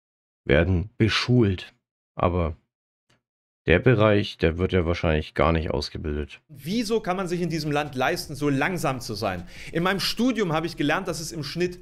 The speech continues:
Speaker 2: fünfzehn Jahre dauert, ein neues Medium in den Lehrplan aufzunehmen.
Speaker 1: Fünfzehn Jahre. Du hast da quasi von Anfang bis Ende dein Abitur gemacht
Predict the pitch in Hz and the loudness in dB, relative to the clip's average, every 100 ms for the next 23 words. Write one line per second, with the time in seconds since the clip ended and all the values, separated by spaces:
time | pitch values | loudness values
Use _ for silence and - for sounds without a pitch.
0 | - - - 247 339 311 - - - 233 | -18 -10 -2 -2 -2 -10 -14 -10 -2 0
1 | 269 269 247 180 196 220 185 180 135 151 | 2 0 -2 0 0 0 -2 -2 0 0
2 | 175 - - - 143 160 160 220 240 226 | -2 -8 -20 -6 -2 0 2 2 0 -2
3 | 180 196 220 202 190 180 170 160 208 - | 0 0 0 0 -2 -2 0 0 0 0
4 | 180 160 139 135 - 117 104 95 _ _ | -2 0 -2 -4 -6 -4 -2 -4 _ _
5 | _ _ - 233 214 - - - 170 156 | _ _ 4 4 4 -2 -4 4 6 6
6 | 135 135 139 143 110 101 87 90 _ _ | 6 8 8 6 6 4 0 -12 _ _
7 | _ _ _ _ _ - 98 110 - 110 | _ _ _ _ _ -4 0 0 2 0
8 | - 117 110 117 101 - - 143 147 170 | 2 2 4 4 2 0 2 4 4 4
9 | 175 139 127 156 139 113 127 135 131 175 | 4 2 2 4 4 4 4 4 4 4
10 | 175 185 - | 4 2 0